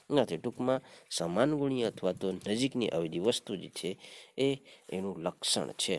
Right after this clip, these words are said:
અલ્પહસ્તક ઇજારાનું. પેઢીનો પ્રવેશ. અલ્પહસ્તક ઇજારામાં પેઢીનો પ્રવેશ જે છે એ મુક્ત હોય ત્યારે પેઢી જે છે એ,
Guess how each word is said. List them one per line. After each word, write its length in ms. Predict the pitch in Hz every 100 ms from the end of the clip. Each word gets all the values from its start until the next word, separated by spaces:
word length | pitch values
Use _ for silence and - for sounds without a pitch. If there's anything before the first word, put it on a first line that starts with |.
| -
અલ્પહસ્તક 560 | 87 - 80 - 87 - -
ઇજારાનું. 600 | 90 98 165 - 202 180 - - _ _ _ _ - _ - - - - - -
પેઢીનો 400 | 113 127 143 147
પ્રવેશ. 480 | 143 113 92 78 - - - - - - - - - _ _ - - - - - - -
અલ્પહસ્તક 520 | - 117 151 151 165 156
ઇજારામાં 460 | 139 151 160 160
પેઢીનો 640 | 151 _ - 196 143 156
પ્રવેશ 380 | 156 - 123 135
જે 120 | 127 127
છે 360 | - 113 - -
એ 120 | 131
મુક્ત 540 | 101 80 110 139 - 170 165 151 - _ _ - -
હોય 320 | 131 135 85
ત્યારે 340 | - 107 117
પેઢી 520 | 120 - - 104 98
જે 140 | 127 135
છે 300 | - 139 127
એ, 240 | - 123